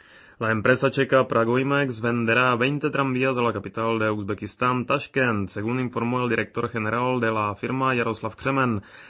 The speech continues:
La compañía checa entregará los dos primeros vehículos de tipo Vario L F a esa ciudad antes de fin de agosto y los demás tranvías llegarán a Uzbekistán el próximo año.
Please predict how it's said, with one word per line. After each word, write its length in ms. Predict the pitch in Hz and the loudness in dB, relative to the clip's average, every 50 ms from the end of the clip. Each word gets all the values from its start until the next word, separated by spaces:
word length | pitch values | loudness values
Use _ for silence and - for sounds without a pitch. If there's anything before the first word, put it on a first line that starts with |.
| - _ | -20 _
La 460 | - 110 110 107 107 107 107 104 104 104 | -4 -2 0 2 2 2 2 0 0 -2
compañía 440 | - 110 104 101 110 127 139 147 139 | -2 -4 -2 -2 0 0 0 -2 -2
checa 280 | 147 143 123 143 143 | -2 -2 0 0 0
entregará 480 | 143 139 127 - 123 117 120 123 131 139 | 0 0 0 -2 0 2 2 2 2 0
los 180 | 139 131 117 110 | 0 -2 -2 -2
dos 160 | 123 135 131 | -4 -4 -4
primeros 580 | - - 123 123 131 135 139 139 131 - - - - | -4 -2 0 0 2 2 0 -2 -4 -6 -8 -10 -10
vehículos 640 | 117 107 104 107 120 123 120 - 127 131 127 117 107 | -6 -4 -2 -2 -4 -6 -6 -4 -2 0 0 0 -2
de 100 | 104 92 | -4 -4
tipo 400 | - 120 - - 117 117 113 104 | -4 -6 -4 -2 -2 -2 -2 -2
Vario 380 | 98 101 107 110 110 110 113 | -2 -2 -2 -2 0 0 0
L 220 | 110 107 107 110 127 | 0 0 -2 -2 -4
F 180 | 127 - 135 | -4 -2 0
a 320 | 135 135 135 135 131 123 117 | 2 2 2 2 2 0 0
esa 180 | 110 - 113 | -2 -4 -6
ciudad 380 | 110 - - 110 120 135 131 135 | -8 -6 -4 0 0 2 2 2
antes 260 | 131 131 120 131 123 | 0 0 0 -2 0
de 120 | 117 120 113 | 0 -2 -2
fin 200 | - 117 113 110 | -2 -4 -4 -4
de 80 | 110 | -2
agosto 580 | 107 113 139 151 151 - - 156 156 165 165 - - | 0 2 0 0 0 0 0 0 0 2 0 -2 -4
y 100 | - 113 | -4 -2
los 240 | 113 110 107 101 | 0 0 0 -2
demás 260 | 98 98 107 120 123 123 | -2 -4 -4 -4 -6 -4
tranvías 460 | - 143 151 147 147 143 147 147 139 | -4 -2 -2 0 2 2 2 2 2
llegarán 400 | 131 110 107 110 117 123 127 127 | 0 0 0 0 0 0 0 -2
a 100 | 120 113 | -2 -2
Uzbekistán 840 | 110 110 107 104 101 104 107 - - 95 - - - 120 127 135 135 | -2 -4 -4 -6 -6 -6 -8 -8 -10 -12 -14 -8 -4 -2 0 0 0
el 140 | 123 110 95 | 0 -2 -2
próximo 480 | 104 98 98 - - 107 104 110 123 | -4 -6 -6 -6 -8 -8 -4 -2 0
año. 260 | 131 139 135 123 113 | 0 2 2 2 0